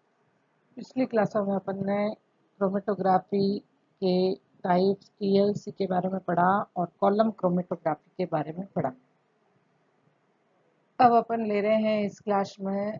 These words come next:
application of chromatography। Chromatography की क्या application है, उसके बारे में पढ़ेंगे। ग्राफी के अनुप्रयोग। कार्बनिक और अकार्बनिक पदार्थों के मिश्रण को पृथक्करण की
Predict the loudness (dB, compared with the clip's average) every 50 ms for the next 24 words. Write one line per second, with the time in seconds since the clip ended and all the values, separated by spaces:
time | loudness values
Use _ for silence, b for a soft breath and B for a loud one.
0 | _ _ -8 -8 -8 _ _ -10 -8 -4 -4 -6 -6 -4 -6 -6 -6 -4 -4 -4
1 | -6 -6 _ _ _ -8 -6 -6 -6 -8 _ -16 -20 _ -4 -4 -4 -4 _ _
2 | -20 -20 -20 _ _ _ _ _ _ _ _ _ _ _ _ _ _ _ _ _
3 | _ _ _ _ _ -2 -2 -2 -2 -4 -4 -6 -4 -2 -2 -2 -2 -2 _ -10
4 | -10 _ _ -8 -8 -8 -10 _ -2 0 0 0 0 -2 -4 -10 -14 -10 -10 -12
5 | -8 -8 -6 -6 -6 -8 -8 -8 -8 -8 -8 -10 -14 _ _ _ _ _ _ _
6 | _ _ _ _ _ _ _ _ _ _ _ _ _ _ _ _ _ _ _ -16
7 | -16 -6 _ 0 2 2 2 2 2 0 -2 -2 0 -2 -2 -2 -4 -14 -16 -18
8 | -18 _ -20 _ _ _ -20 _ _ _ _ _ _ _ _ _ _ _ _ _
9 | _ _ _ _ _ _ _ _ _ _ _ _ _ _ _ _ _ _ _ -4
10 | -4 _ -8 -6 _ -4 -4 -4 -4 _ -6 -2 -2 -4 -4 -6 _ -12 -10 -10
11 | -12 -14 _ _ _ _ _ _ _ _ _ _ 8 10 10 8 6 0 -4 -4
12 | -4 -4 -6 -6 -6 -4 -4 0 0 0 0 0 -4 -4 -4 -6 -8 -12 -14 -14
13 | _ _ -8 -4 -4 -4 -4 -4 _ -12 -12 _ -10 -10 -8 -8 -10 _ _ _
14 | -12 -12 -12 _ -10 -10 -10 _ _ _ _ -14 -14 _ _ _ -4 -4 -4 -6
15 | -6 -10 _ _ -10 -8 -8 -10 -12